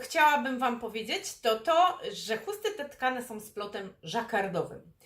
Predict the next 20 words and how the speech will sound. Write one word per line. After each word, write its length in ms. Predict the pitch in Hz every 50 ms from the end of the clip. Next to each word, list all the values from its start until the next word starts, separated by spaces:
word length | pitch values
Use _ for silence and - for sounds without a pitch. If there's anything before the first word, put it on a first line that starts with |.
| - - - - - - _ -
Parę 120 | 403 494 508 508 494
słów 240 | 403 370 381 - -
teraz 440 | 381 359 349 339 339 330 - - -
o 260 | 269 269 269 262 269
specyfice 720 | - - - - 285 285 - 349 339 320 302 - - 285 277
tego 320 | - - 330 330 311 302
konkretnego 640 | - - 254 240 233 240 240 233 240 233 233 233 240
splotu. 400 | - - - 180 170 165 - -
Splot 340 | - - - 392 480 480 480
żakardowy 640 | 415 349 - 262 233 226 220 262 285 285 277 294 294 - - - _ _ _
charakteryzuje 680 | - - 311 294 302 - - 320 320 320 320 311 -
się 140 | - 294 254
tym, 300 | - - 359 339 349 349 - - - - - -
że 120 | - - 294
jest 360 | 277 254 - - - - -
to 140 | 233 214 196
wzór 680 | 196 196 190 175 226 285 330 359 403 392 - - _ _ _ _ _
na 440 | - 208 233 254 262 285 320 339 339 - _ _ _ _ _ _
jakiejś 540 | 175 185 202 196 202 - - 196 202 - -
osnowie. 680 | - 196 185 - - 208 180 175 160 151 131 - -